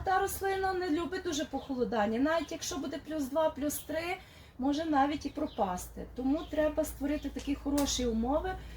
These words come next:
щоб він гарно ріс і давав нам прекрасний врожай. Ну, а тепер відправляємося на мою грядку і будемо їх висаджувати.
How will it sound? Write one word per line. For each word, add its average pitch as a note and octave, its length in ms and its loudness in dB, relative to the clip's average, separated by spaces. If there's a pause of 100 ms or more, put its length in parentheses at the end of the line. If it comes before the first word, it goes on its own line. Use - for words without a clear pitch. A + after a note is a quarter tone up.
(200)
щоб B3+ 200 -2
він C#4 160 2
гарно A#3+ 400 2
ріс D#4 280 0 (120)
і A#3 60 -6
давав B3 380 2
нам D4 120 2
прекрасний B3 640 2
врожай. G#3+ 440 -4 (480)
Ну, D4+ 100 -2
а - 0 -
тепер G4+ 240 0
відправляємося E4 760 2
на C#4+ 80 6
мою C4 220 4
грядку C4 460 2
і F4 80 -2
будемо C4+ 380 0
їх B3+ 280 -2 (140)
висаджувати. G#3+ 880 0